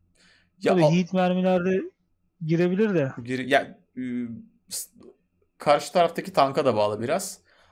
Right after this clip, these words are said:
Speaker 1: Ama
Speaker 2: Aynen.
Speaker 1: hani
Speaker 2: Heh.
Speaker 1: bence bu tankla abi birazcık daha şöyle altınızı gizleyip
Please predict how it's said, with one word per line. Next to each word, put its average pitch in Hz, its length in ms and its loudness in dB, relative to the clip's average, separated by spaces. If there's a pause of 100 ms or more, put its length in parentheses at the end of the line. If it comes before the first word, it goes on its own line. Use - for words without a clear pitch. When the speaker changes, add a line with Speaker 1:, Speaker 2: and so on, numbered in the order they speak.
(140)
Speaker 1:
Ama 190 360 0
Speaker 2:
Aynen. 180 220 0
Speaker 1:
hani 185 380 -4 (200)
Speaker 2:
Heh. 131 240 -10
Speaker 1:
bence 151 540 0
bu 196 120 -10
tankla 127 600 2
abi 135 480 -6
birazcık 139 560 -6
daha 127 180 -4
şöyle 120 360 -6
altınızı 123 640 -4
gizleyip 117 600 -4